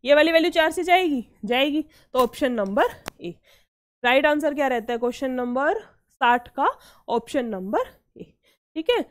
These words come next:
ये था, हम इसको किससे कर रहे थे? By option। इसी क्वेश्चन को हम किससे कर सकते हैं? मेथड से भी कर सकते हैं। कैसे मेथड से कर सकते हैं? देखो, वो वैल्यू निकालनी है जो चार से जाए,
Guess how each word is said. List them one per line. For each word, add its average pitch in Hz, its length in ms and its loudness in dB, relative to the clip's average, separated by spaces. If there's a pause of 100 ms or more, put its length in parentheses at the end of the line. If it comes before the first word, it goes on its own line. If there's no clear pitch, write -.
(160)
ये 277 200 0
था, 339 120 0
हम 311 280 0
इसको 381 440 -2
किससे 311 300 -4
कर 277 160 0
रहे 254 140 0
थे? 349 120 -6
By 269 260 2 (320)
option। 185 480 -4 (400)
इसी 339 220 -2
क्वेश्चन 339 380 -2
को 330 100 -2
हम 302 160 0
किससे 294 300 -6
कर 262 120 -2
सकते 254 300 -6
हैं? 294 60 0
मेथड 185 340 -8
से 196 140 -8
भी 190 100 -6
कर 202 120 -10
सकते 208 320 -14
हैं। 240 80 -10
कैसे 277 320 -4
मेथड 339 320 -4
से 359 140 -6
कर 339 140 -6
सकते 339 280 -10
हैं? 320 80 -4
देखो, 233 280 -6 (1200)
वो 294 160 2
वैल्यू 349 260 4
निकालनी 330 460 0
है 349 120 -2
जो 330 140 -4
चार 240 320 0
से 339 200 -4
जाए, 330 360 2